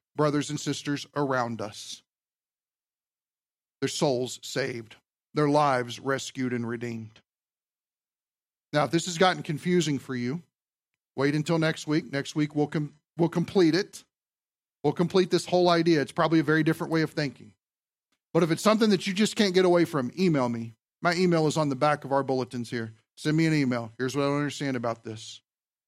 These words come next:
Okay? Everybody with me? All right, let's pray. Father God in heaven, I pray that we would recognize right now by the conviction of your Spirit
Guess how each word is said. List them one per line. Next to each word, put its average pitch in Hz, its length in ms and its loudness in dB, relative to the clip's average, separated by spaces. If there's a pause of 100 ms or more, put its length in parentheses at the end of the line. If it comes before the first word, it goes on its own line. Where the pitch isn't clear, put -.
(880)
Okay? 170 320 0
Everybody 139 260 0
with 160 200 2
me? 208 220 0 (840)
All 120 80 -4
right, 147 120 2
let's 127 140 -4
pray. 156 320 -2 (1080)
Father 165 240 2
God 170 240 4
in 143 60 -2
heaven, 170 340 2
I 147 80 2
pray 180 260 2
that 156 120 2
we 160 160 4
would 160 140 4
recognize 156 600 0
right 147 200 0
now 147 240 0
by 135 100 0
the 123 80 -6
conviction 143 480 -4
of 127 140 -8
your 147 100 -6
Spirit 123 520 -8